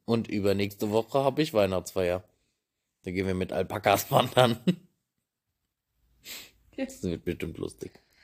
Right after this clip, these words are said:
Speaker 2: Also eigentlich, wenn du ein bisschen nachdenken würdest, wüsstest du sofort, was
Speaker 1: Ich
Speaker 2: am
Speaker 1: habe auch eine
Speaker 2: Samstag ist.
Speaker 1: Vermutung. Aber ich sag sie nicht.
Speaker 2: Warum?
Speaker 1: Weil, wenn sie falsch ist,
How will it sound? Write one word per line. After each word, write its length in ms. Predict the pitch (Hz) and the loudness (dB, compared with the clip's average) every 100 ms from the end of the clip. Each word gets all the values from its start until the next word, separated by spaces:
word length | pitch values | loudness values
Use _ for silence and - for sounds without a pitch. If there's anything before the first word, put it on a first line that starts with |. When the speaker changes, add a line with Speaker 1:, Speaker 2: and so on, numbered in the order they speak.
| _ _ _ _ _ _ - | _ _ _ _ _ _ -8
Speaker 2:
Also 300 | 247 247 233 | -6 -6 -6
eigentlich, 460 | - 254 254 247 247 | -6 -6 -4 -6 -4
wenn 100 | 240 | -4
du 60 | |
ein 80 | 233 | -4
bisschen 260 | 247 247 233 | -4 -6 -4
nachdenken 480 | 220 - 240 233 | -4 -4 -6 -4
würdest, 300 | 233 226 240 | -4 -4 -6
wüsstest 320 | 247 - 233 240 | -10 -8 -10 -6
du 40 | |
sofort, 380 | 240 233 - - | -6 -6 -6 -2
was 80 | - | 0
Speaker 1:
Ich 140 | - | 6
Speaker 2:
am 40 | 113 | 8
Speaker 1:
habe 140 | 123 | 8
auch 40 | |
eine 140 | 117 110 | 8 4
Speaker 2:
Samstag 160 | - | 2
ist. 80 | 98 | 2
Speaker 1:
Vermutung. 500 | 101 107 98 85 85 _ _ _ _ _ _ _ _ _ _ - | 2 0 -2 -4 -6 _ _ _ _ _ _ _ _ _ _ -2
Aber 160 | 92 | 2
ich 80 | 95 | 2
sag 240 | - 101 - | 4 2 0
sie 100 | 90 | -6
nicht. 260 | 87 85 | -6 -8
Speaker 2:
Warum? 340 | 247 240 277 269 - _ _ - | -6 -4 -4 -6 -16 _ _ -10
Speaker 1:
Weil, 680 | 90 101 98 120 135 110 - | 0 4 4 6 6 4 -2
wenn 300 | - 101 107 110 | -12 -6 -4 -2
sie 80 | |
falsch 340 | 104 104 120 131 | 0 2 2 2
ist, 280 | 151 156 | 0 -2